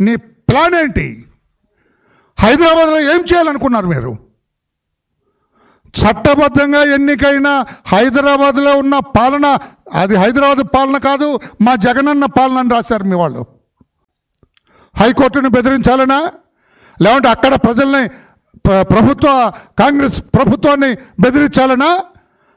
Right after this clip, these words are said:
లేకపోతే రేవంత్ రెడ్డి గారిని బెదిరించాలనా? ఎవరిని బెదిరించాలని? చలో హైదరాబాద్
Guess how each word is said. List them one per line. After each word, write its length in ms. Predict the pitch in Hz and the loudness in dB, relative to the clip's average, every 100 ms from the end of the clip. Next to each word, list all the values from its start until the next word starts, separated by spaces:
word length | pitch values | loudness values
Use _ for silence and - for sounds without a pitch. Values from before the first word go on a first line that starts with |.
| - | -2
లేకపోతే 300 | 196 233 233 | 2 2 2
రేవంత్ 340 | 214 233 262 254 | 2 2 2 0
రెడ్డి 240 | 247 220 | 0 0
గారిని 220 | 226 220 | 0 0
బెదిరించాలనా? 720 | 202 202 190 190 180 160 147 - - | 0 0 0 0 -2 0 -4 -6 -6
ఎవరిని 320 | 156 160 226 254 | -2 -2 -2 0
బెదిరించాలని? 680 | 247 247 240 233 247 254 | 0 -2 -2 -4 -2 -4
చలో 580 | 233 - - - 240 254 | -6 -10 -2 0 4 2
హైదరాబాద్ 460 | 233 247 254 277 | 2 0 0 0